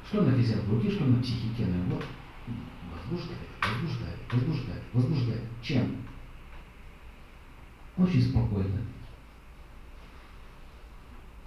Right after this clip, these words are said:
"Дорогой, ты машину мне купил?" "Нет". "Бедненький, тебя там побили, да?" Приморском проливе.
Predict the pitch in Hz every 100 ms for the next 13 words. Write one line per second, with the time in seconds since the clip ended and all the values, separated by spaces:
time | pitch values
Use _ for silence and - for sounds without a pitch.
0 | - - - - - - - - - -
1 | - - - - - - - 117 113 117
2 | 113 110 104 107 117 117 107 98 95 95
3 | - - - 110 120 120 - - - -
4 | - 107 98 101 120 120 - - - -
5 | - - - - - - 104 110 107 113
6 | - - 107 107 120 117 117 123 117 117
7 | - 120 117 123 139 - - - - -
8 | - - - - - - 113 113 - 117
9 | 107 107 113 110 95